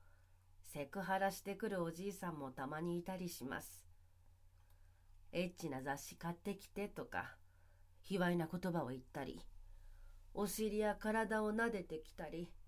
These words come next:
ひどい時は胸を揉まれたり。仕事柄、胸が当たるほど体を密着させたり、全裸でお風呂に入れてあげたりするので、ある程度のことは覚悟していたのですが、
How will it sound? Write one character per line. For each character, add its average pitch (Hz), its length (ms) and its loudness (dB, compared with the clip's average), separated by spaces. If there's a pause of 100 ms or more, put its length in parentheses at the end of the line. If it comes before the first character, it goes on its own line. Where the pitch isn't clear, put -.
(560)
ひ 147 220 -8
ど 196 160 2
い 175 100 0
時 139 340 -8
は 101 200 -4
胸 160 380 2
を 165 180 2
揉 147 200 -2
ま 170 120 4
れ 180 120 0
た 180 180 -2
り。 - 160 -6 (1500)
仕 165 160 -4
事 185 300 -2
柄、 185 380 2 (480)
胸 247 340 8
が 196 240 8
当 185 80 0
た 214 100 4
る 214 120 2
ほ 214 120 -4
ど 208 140 2
体 208 460 4
を 202 60 4
密 202 220 2
着 214 280 0
さ 196 120 0
せ 196 140 0
た 190 180 2
り、 160 220 -2 (720)
全 170 300 2
裸 190 120 6
で 185 100 2
お 185 100 0
風 208 160 0
呂 202 100 2
に 151 160 -2
入 160 80 -2
れ 180 100 4
て 196 140 0
あ 190 140 4
げ 196 100 0
た 202 140 2
り 180 100 2
す 165 180 -4
る 180 120 -2
の 165 180 0
で、 156 240 -4 (800)
あ 277 260 6
る 320 240 0 (100)
程 320 240 0
度 247 160 2
の 175 120 2
こ 165 140 -2
と 185 140 -2
は 156 140 2
覚 185 280 -2
悟 160 180 -2
し - 80 -6
て 170 160 2
い 170 80 2
た 175 120 2
の 156 140 0
で 156 100 0
す 160 200 -4
が、 160 240 2